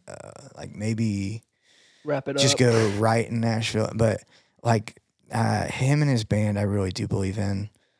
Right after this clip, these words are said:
Speaker 2: Yeah.
Speaker 1: Um, so, um, I was like, "Dude, go knock it out of the park, uh, go crush it."
Speaker 2: That's
Speaker 1: Uh, they've
Speaker 2: good.
Speaker 1: got that thing to me that is like, it feels organic.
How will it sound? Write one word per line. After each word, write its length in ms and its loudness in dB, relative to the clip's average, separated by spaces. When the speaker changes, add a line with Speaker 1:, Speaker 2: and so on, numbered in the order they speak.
Speaker 2:
Yeah. 400 -2
Speaker 1:
Um, 100 -6
so, 400 0
um, 480 2
I 100 -2
was 160 2
like, 300 -2
"Dude, 260 -2
go 160 2
knock 340 2
it 100 0
out 160 0
of 40 -2
the 80 -4
park, 400 2
uh, 400 -2
go 180 -2
crush 360 -2
it." 200 -2
Speaker 2:
That's 160 -2
Speaker 1:
Uh, 40 -2
they've 200 2
Speaker 2:
good. 80 -14
Speaker 1:
got 280 2
that 280 -2
thing 680 -2
to 100 -6
me 420 2
that 460 0
is 220 0
like, 300 -4
it 220 -2
feels 340 0
organic. 640 -2